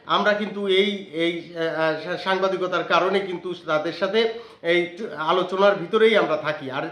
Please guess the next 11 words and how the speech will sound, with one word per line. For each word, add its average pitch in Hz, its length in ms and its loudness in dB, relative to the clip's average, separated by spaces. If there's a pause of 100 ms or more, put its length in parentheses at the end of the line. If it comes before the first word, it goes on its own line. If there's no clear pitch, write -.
তা 202 220 4
থেকেই 240 280 -4
কিন্তু 247 320 -8
এই 220 260 4
তথ্যগুলো 208 500 -2
মূলত 190 540 0 (240)
পাওয়া 214 240 6
গেছে। 135 260 -2
তো 175 180 -6
সেই 220 240 -2
ক্ষেত্রে 233 560 -2